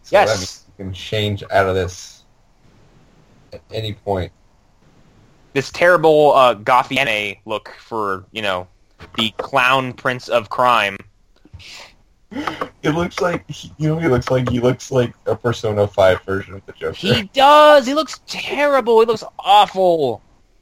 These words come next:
Speaker 1: Like, it's so funny.
Speaker 2: And, like, I'm sorry, but, like, the, between, like, it's the same logic I have with the tattoos on Jared Leto's Joker and Suicide Squad.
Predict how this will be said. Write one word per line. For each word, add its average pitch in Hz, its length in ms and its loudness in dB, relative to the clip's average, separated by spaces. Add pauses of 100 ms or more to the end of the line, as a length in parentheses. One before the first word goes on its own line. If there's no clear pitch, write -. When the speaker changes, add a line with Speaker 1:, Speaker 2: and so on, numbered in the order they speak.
(180)
Speaker 1:
Like, - 180 -4
it's 127 160 -6
so 123 260 -2
funny. 123 460 2 (220)
Speaker 2:
And, 190 100 -4
like, 208 220 2
I'm 196 180 0
sorry, 214 560 0
but, 170 260 -4
like, 156 300 -4
the, - 140 -4 (720)
between, 190 520 -6
like, 156 180 0 (720)
it's - 100 0
the 190 60 -4
same 262 340 -2
logic 208 380 2
I 170 100 2
have 165 420 0
with 156 160 -4
the 143 80 -12
tattoos 139 720 -4
on 117 160 -4
Jared 113 200 -2
Leto's 107 160 -6
Joker 101 260 -4
and 95 100 -8
Suicide 95 340 -8
Squad. 80 280 -2